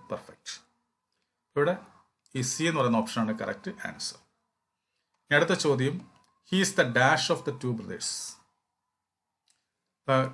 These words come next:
കമ്പാരിറ്റീവ് ഡിഗ്രീസ്, ആ, ഡിഗ്രിയുമായി ബന്ധപ്പെട്ട ചോദ്യമാണ്, degrees of comparison-ുമായി ബന്ധപ്പെട്ട ചോദ്യമാണ്. ഇവിടെ ഏതായിരിക്കണം നമ്മൾ ഉപയോഗിക്കുക?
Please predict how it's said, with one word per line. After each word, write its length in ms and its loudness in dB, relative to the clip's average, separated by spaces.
കമ്പാരിറ്റീവ് 540 2
ഡിഗ്രീസ്, 300 -8
ആ, 20 4
ഡിഗ്രിയുമായി 440 2
ബന്ധപ്പെട്ട 320 -2
ചോദ്യമാണ്, 300 -4
degrees 340 -2
of 40 -10
comparison-ുമായി 880 0
ബന്ധപ്പെട്ട 360 -2
ചോദ്യമാണ്. 440 -2
ഇവിടെ 240 4
ഏതായിരിക്കണം 460 4
നമ്മൾ 180 2
ഉപയോഗിക്കുക? 440 -12